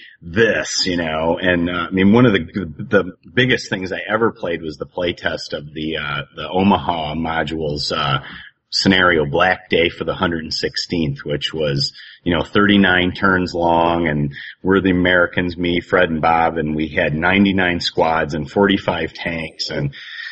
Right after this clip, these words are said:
and it just was, it took us eight months, you know, to play test that scenario, and it was, just was so much fun. I mean, and we ended up at the end with just, you know, tiny little, you know,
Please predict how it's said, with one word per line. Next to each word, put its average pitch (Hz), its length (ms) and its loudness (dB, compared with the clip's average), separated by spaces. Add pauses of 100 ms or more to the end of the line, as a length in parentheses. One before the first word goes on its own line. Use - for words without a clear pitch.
and 92 320 2
it 110 120 4
just - 280 2
was, 95 280 0
it 113 140 2
took 143 180 0
us 120 140 -2
eight 110 240 2
months, 98 520 -6 (220)
you 101 100 -2
know, 85 280 -2
to 87 80 -10
play 98 240 0
test - 320 -18
that 73 240 -10
scenario, 90 460 -4
and 76 280 -10 (340)
it 117 60 -2
was, 113 160 2
just 143 160 2
was 104 180 -2
so 127 200 4
much 101 320 0
fun. 95 420 -2
I 104 80 -2
mean, 98 400 -2
and 113 180 0
we 131 160 4
ended 120 200 4
up 117 180 2
at 117 100 0
the 95 140 -4
end 104 220 2
with 87 220 -8
just, - 240 -8
you 101 80 -6
know, 92 240 -4 (220)
tiny 127 300 4
little, 107 340 2 (320)
you 113 80 -2
know, 104 180 4